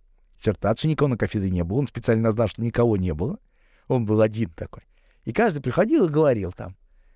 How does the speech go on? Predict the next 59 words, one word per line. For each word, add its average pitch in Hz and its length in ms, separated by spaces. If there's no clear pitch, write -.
А 113 140
я 175 100
думаю, 170 180
надо 185 200
придумать, 190 400
потому 127 120
что 110 80
не 143 80
придёшь 214 300
к - 20
человеку, 147 480
который 127 300
тебя 135 140
не 139 120
знает, 170 400
и 104 40
говорит: 107 180
"Возьми 139 260
меня 131 540
на 131 100
диплом", 147 720
а 104 340
что - 160
хоть 143 220
тему-то 131 340
надо 117 160
было 104 140
придумать. 185 300
У - 20
меня 175 120
были 156 200
несколько 143 360
тем, 98 280
и 107 40
одна 120 220
из 123 100
тем 247 220
как - 180
раз 135 200
была, 127 200
которой 123 280
я 120 80
занимался 110 420
потом, 98 300
вот 82 100
эта - 140
кандидатская 113 580
и - 20
докторская. - 540
То - 60
есть - 100
я 110 100
её 107 140
сам 117 240
придумал, 147 440
сам 127 260
пришёл. - 400
Я 131 120
ему, 127 220